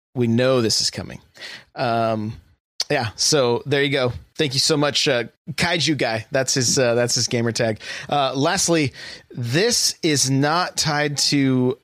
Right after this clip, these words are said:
uh, E three. This is just a question that came in, and Eric, this one is gonna be specifically for you. Um, I'm not gonna read the whole email. It's a little bit long. It's talking about Metal Gear,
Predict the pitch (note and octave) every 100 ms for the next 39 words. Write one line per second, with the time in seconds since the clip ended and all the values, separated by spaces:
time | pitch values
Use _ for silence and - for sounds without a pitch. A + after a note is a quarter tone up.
0 | - B2 B2 D3 D3 - D3+ C#3+ C3+ -
1 | - C#3 D#3 D3 - C#3+ B2+ D3 C3 C3+
2 | B2 B2 A#2+ - - C3+ B2+ - C#3+ -
3 | C3+ A2+ C3 A#2+ A#2 - - D3 C3+ A2+
4 | A2 G2+ A#2 C3+ C3 - - - - -
5 | _ - B2 A#2+ A#2 A2 - _ C3 C#3+
6 | F#3 E3 D#3 C#3 C#3+ D3 C#3 B2+ - A#2
7 | D3 D3 B2 B2 B2+ B2 - A#2 - D3+
8 | E3 D#3 C#3 A2+ B2+ C3 C3+ F3 F3 B2
9 | B2+ A#2 A#2 A2+